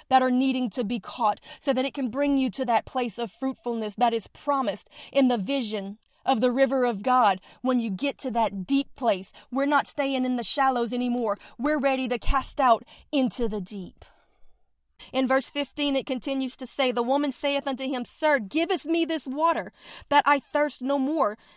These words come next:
neither come thither to draw." Jesus saith unto her, "Go and call thy husband, and come thither." Now, Jesus is doing something very important here,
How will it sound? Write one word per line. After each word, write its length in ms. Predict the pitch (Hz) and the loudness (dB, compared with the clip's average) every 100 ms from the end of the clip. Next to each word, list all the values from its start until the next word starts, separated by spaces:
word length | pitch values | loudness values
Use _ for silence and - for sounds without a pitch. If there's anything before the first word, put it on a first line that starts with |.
| - | -2
neither 300 | 294 311 294 | 2 2 0
come 240 | 320 285 | 0 -2
thither 360 | - 302 277 247 | -2 -4 -2 -4
to 180 | - 247 | -4 -8
draw." 420 | 240 294 262 196 254 _ _ _ _ _ - - | -2 0 0 -2 -12 _ _ _ _ _ -20 -8
Jesus 360 | 220 285 285 - | -2 -2 -2 -4
saith 320 | 285 277 277 | -2 -2 -2
unto 220 | 269 269 | -6 -6
her, 280 | - 302 226 | -4 -4 -2
"Go 320 | 190 254 294 | -2 0 2
and 140 | 302 | -2
call 240 | 262 269 269 | -2 0 0
thy 140 | 277 | 0
husband, 520 | 262 339 370 - 220 | -2 -6 -6 -10 -10
and 140 | 226 226 | -8 -6
come 180 | 247 240 | -6 -6
thither." 240 | 302 226 | -6 -6
Now, 200 | 220 214 | -4 -6
Jesus 380 | 196 240 240 226 | -6 -8 -8 -12
is 120 | 208 | -12
doing 240 | 233 247 | -8 -8
something 340 | 226 220 214 214 | -8 -12 -12 -10
very 240 | 214 214 | -8 -8
important 420 | 208 - 247 240 | -10 -10 -10 -10
here, 220 | 214 190 | -12 -12